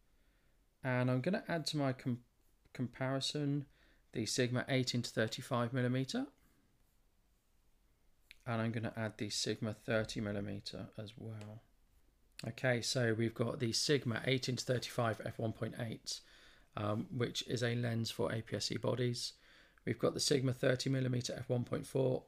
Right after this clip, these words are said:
which is a lens for A P S C bodies, and we've got the Canon thirty-five millimeter F one point four.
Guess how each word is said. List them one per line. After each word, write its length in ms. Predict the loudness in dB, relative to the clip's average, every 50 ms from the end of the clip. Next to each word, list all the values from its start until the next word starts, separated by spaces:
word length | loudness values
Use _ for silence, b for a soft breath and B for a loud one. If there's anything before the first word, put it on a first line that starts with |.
| -4
which 340 | -6 -4 -4 -4 -4 -6 -6 -4
is 480 | -4 -2 -2 0 -2 -2 -2 -4 -4 -6 -6 -6
a 440 | -4 -2 -2 -2 -2 -2 -2 -4 -6 b b b b b b b b b 0
lens 340 | 2 2 2 2 2 2
for 540 | 0 0 2 2 4 6 6 6 4 4 2 -2 -8 -20 _ -20 -20 _ _ -20 -10 -6
A 80 | -6 -4
P 140 | -2 -2 -2
S 100 | 0 2
C 160 | 2 2 2
bodies, 500 | 4 4 4 4 4 4 4 2 0 -4 B B B B B B B B _ 0
and 140 | 2 2
we've 120 | 2 2 2
got 120 | 0 -2
the 80 | -4 -4
Canon 260 | -2 -2 0 0 -2
thirty-five 460 | 0 2 0 0 0 0 -2 -2 0
millimeter 440 | 0 0 0 -2 -2 -4 -4 -6 -8 -8
F 120 | -8 -8 -6
one 180 | -4 -4 -4 -4
point 240 | -4 -6 -6 -6
four. 360 | -6 -2 0 0 2 0 -2